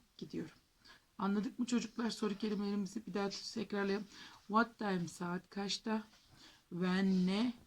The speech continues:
When de ne zaman? Hadi bakalım gelin devam edelim. Burada biraz alıştırmamız var.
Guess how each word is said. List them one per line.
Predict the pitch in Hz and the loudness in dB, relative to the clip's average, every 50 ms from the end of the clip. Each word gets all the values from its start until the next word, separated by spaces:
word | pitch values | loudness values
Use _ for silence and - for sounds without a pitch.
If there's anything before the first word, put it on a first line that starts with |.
| _ _ | _ _
When | - 190 196 196 196 190 185 185 | -4 0 2 2 4 4 4 4
de | 190 202 220 226 - _ _ - | 4 2 0 -2 -8 _ _ -8
ne | 196 185 175 | -4 -4 -2
zaman? | 151 175 175 170 - - - _ _ - - - - _ _ _ _ _ _ _ _ _ - - - - - - _ | -2 -2 -6 -6 -8 -12 -20 _ _ -20 -20 -20 -20 _ _ _ _ _ _ _ _ _ -20 -20 -20 -20 -20 -20 _
Hadi | - - 226 233 190 180 | -8 -4 -2 -2 -2 -2
bakalım | - - - 185 175 170 151 - - | -6 -4 -4 -2 -2 -2 -4 -6 -4
gelin | 190 180 170 175 185 | -2 -2 0 0 0
devam | 175 170 165 160 165 165 170 175 | 0 -2 -2 -4 -4 -2 -2 -2
edelim. | 170 160 170 170 175 170 165 _ _ _ _ _ _ _ _ _ _ _ _ - _ - - _ - _ _ _ - - - _ _ - - - - - - _ _ - - - - - - - - - - - - _ _ - - - - - - | -2 -2 -2 -2 -2 -4 -4 _ _ _ _ _ _ _ _ _ _ _ _ -20 _ -20 -20 _ -20 _ _ _ -10 -10 -10 _ _ -12 -12 -12 -12 -16 -20 _ _ -14 -12 -12 -12 -12 -14 -18 -18 -18 -20 -20 -20 _ _ -18 -18 -18 -16 -8 0
Burada | 233 233 214 185 202 175 | 2 2 4 4 4 4
biraz | 185 185 214 247 247 247 | 6 6 6 6 6 4
alıştırmamız | - - 190 185 180 - - - 175 170 170 170 170 175 175 170 170 | 0 0 0 2 2 0 0 0 0 0 0 0 0 2 0 2 2
var. | 170 175 202 226 | 2 2 0 0